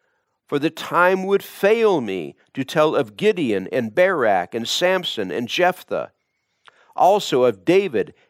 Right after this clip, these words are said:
and Samuel and the prophets, who through faith subdued kingdoms, worked righteousness, obtained promises, stopped the mouths of lions, quenched the violence of fire, escaped the edge of the sword,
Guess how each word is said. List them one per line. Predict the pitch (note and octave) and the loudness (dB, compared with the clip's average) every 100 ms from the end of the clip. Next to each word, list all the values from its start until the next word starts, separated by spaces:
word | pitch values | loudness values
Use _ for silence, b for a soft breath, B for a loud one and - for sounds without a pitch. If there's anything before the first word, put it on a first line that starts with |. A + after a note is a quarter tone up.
| - | -4
and | C3+ | -4
Samuel | - F3 F#3 F#3 B2+ F#2+ E2 b b | -2 0 2 0 -2 -2 -4 b b
and | D3+ | -2
the | D#3+ | -2
prophets, | - E3 F3 - F2+ - - _ _ _ | 0 2 2 0 -10 -10 -16 _ _ _
who | D3+ C#3+ | -2 -2
through | - F3+ G3 | -2 -2 -2
faith | E3+ - F#3+ C#3 G2 - | -4 -2 2 2 0 -8
subdued | - D#3+ C3 F#3 G3 F3 - | -6 -2 -2 -2 -4 -6 -4
kingdoms, | - G3+ F#3+ A2+ F2+ F2+ - b - | 0 0 0 -4 -6 -10 -16 b -6
worked | D3 G3+ G3+ - | 2 2 2 -4
righteousness, | A#2+ F3 G#3 - B2 - F#2+ F2+ - | 0 2 2 -2 -4 -4 -6 -6 -4
obtained | D3+ - F#3 G3+ G3 F#3 | -4 -4 0 0 0 -6
promises, | - F#3+ G3 D#3+ - G2+ D2 - b b | 0 2 2 0 -4 -10 -12 -16 b b
stopped | - - F3+ G3 G3 - | -12 -2 2 2 0 -2
the | D#3 | -2
mouths | D3 E3 F3+ F#3 F3 | 2 4 4 4 0
of | E3 B2+ | -2 0
lions, | B2+ D#3 F3+ D3 G#2+ E2+ D2+ - - _ _ _ _ - | 2 4 4 2 -2 -4 -12 -16 -16 _ _ _ _ -8
quenched | - G3 G3+ - D#3+ | 0 2 0 -4 -8
the | |
violence | B2 D#3 F3+ F#3 F#3 E3+ | 0 4 4 2 0 -2
of | E3 | -10
fire, | - - F3 D3+ F#2+ D#2+ b b - | -4 0 2 2 -4 -6 b b -8
escaped | C#3+ - F#3+ G3+ G3 C#3 | -6 -2 2 2 -2 -6
the | D3+ G#2 | -4 0
edge | F3 D3 | 0 -2
of | D#3+ | -6
the | D3 | -6
sword, | - - E3+ C#3 G2 E2+ | -6 -6 -2 0 -2 -4